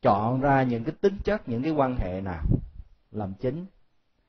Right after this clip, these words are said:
Tôi cũng thậm chí không chọn cái miền phát biểu. Tôi cũng không nêu ra là cái ký hiệu đó là cho cái gì, vị từ là cho cái hàm nào, à, cho cái tính chất,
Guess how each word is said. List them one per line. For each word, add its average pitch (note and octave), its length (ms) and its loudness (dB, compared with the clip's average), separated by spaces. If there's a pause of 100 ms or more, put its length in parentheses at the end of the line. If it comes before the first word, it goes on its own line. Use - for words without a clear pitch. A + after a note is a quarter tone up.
(340)
Tôi C#3 120 2
cũng C#3 180 0
thậm A#2+ 200 -2
chí D3+ 180 2
không D3 240 -2
chọn A#2 320 0
cái D3 100 -2
miền C3 240 -2
phát D#3 240 -8
biểu. C#3+ 260 -2 (680)
Tôi C3+ 240 2
cũng B2 220 0
không B2+ 600 -2
nêu C3 300 4
ra B2 200 2
là A2+ 140 0
cái - 180 -6 (180)
ký D#3+ 160 0
hiệu G#2 200 0
đó A#2 160 2
là C#3 120 0
cho A2+ 320 0
cái C#3 240 -4
gì, A2 340 -4 (360)
vị G2+ 260 -2
từ G#2 200 0
là G2 120 -4
cho A2 300 -4
cái A#2+ 440 -8 (380)
hàm G2 400 -8
nào, F#2 220 -8
à, A2 280 -4
cho A#2+ 180 0
cái C3 260 -2
tính D3 280 -6
chất, C#3 180 -8